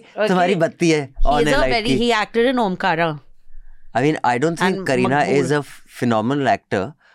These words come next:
Speaker 2: but she's at least fifty-eight thousand times better
Speaker 1: No.
Speaker 2: than Saif.
Speaker 1: This is, have you watched Ek Hasina Thi yet?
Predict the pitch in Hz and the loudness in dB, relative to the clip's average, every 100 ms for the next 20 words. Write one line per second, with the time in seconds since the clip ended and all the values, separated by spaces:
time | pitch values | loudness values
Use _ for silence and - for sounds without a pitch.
0 | _ 127 - 165 143 147 131 131 196 - | _ -8 0 0 0 -6 -4 0 0 0
1 | - 131 - _ 151 160 - 139 147 147 | -4 -6 -8 _ -2 -2 0 0 0 -2
2 | - - _ _ _ _ _ _ _ - | -14 -20 _ _ _ _ _ _ _ -8
3 | 147 147 147 127 131 127 113 117 139 135 | -2 0 0 0 -2 0 -2 -2 -2 -2
4 | 92 85 - - 214 214 254 180 - 220 | -6 -6 -12 -6 -6 -4 -6 -8 -8 -6
5 | 233 247 262 285 247 233 254 247 247 226 | -4 -2 -2 -2 -4 -4 -4 -6 -4 -4
6 | 226 233 220 190 240 - | -4 -6 -4 -2 -4 -6